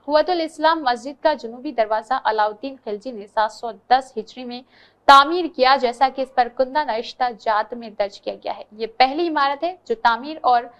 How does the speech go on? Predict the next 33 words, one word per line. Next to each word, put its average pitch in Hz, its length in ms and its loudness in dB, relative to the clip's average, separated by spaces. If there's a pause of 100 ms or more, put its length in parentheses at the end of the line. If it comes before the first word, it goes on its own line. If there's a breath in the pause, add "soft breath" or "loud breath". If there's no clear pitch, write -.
(220 soft breath)
आराइश 302 460 8
के 381 100 -2
इस्लामी 285 480 0
उसूल 294 320 -12
को 247 120 -4
इस्तेमाल 226 460 -6
करती 269 300 -10
है। 294 180 -12 (400 soft breath)
अला 311 260 8
मीनार, 330 380 2
जो 311 180 -2
कुतुब 311 280 -2
मीनार 262 440 0
के 262 260 -4
शुमाल 240 380 -4
में 262 100 -12
खड़ा 233 260 0
है, 247 280 -10
अलाउद्दीन 220 480 -2
खिलजी 226 340 -10
ने 247 140 -14
इसे 220 220 -10
पहले 277 340 -4
मीनार 220 320 -8
से 233 160 -8
दोगुना 254 340 -6
बनाने 208 340 -6
की 233 160 -14
नीयत 208 240 -14
से 247 120 -10
शुरू 262 260 -12
किया 208 240 -10
था। - 220 -10